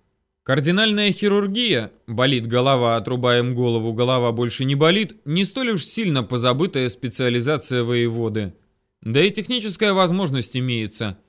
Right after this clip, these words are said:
Крематорий, он и круглосуточно работать может. "Давайте закругляться", Григорий вспорол ножом картонную коробку.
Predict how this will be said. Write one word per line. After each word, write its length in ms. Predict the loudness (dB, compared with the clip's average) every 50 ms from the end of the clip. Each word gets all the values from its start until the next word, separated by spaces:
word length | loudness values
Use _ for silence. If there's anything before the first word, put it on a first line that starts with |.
| _ _ _ _ _ _ _ _ _ _ _
Крематорий, 640 | -4 -2 0 2 0 0 0 -2 -2 0 0 0 0
он 240 | 0 0 2 2
и 60 | 0 0
круглосуточно 800 | -2 -2 0 2 0 0 0 -2 -4 -4 -4 -4 -4 -2 -2 0
работать 400 | 0 0 -2 -4 -4 -6 -6 -6
может. 440 | -6 -6 -6 -6 -8 -10 -12 -16 _ _ _ _ _ _ _ _ _ _ _ _ _ _ _ _ _ _ _ _ _ -10
"Давайте 560 | -6 -2 2 4 4 4 4 4 2 2 2
закругляться", 680 | 0 0 0 0 0 2 4 4 4 4 2 0 -2
Григорий 420 | -2 -2 -2 -2 -2 0 -2 -2 -2
вспорол 380 | -4 -6 -4 -4 -2 -2 -2
ножом 320 | -2 -4 -4 -4 -4 -4 -4
картонную 460 | -4 -6 -6 -6 -6 -6 -4 -6 -6
коробку. 580 | -4 -4 -4 -4 -6 -6 -8 -10 -12 -12 -12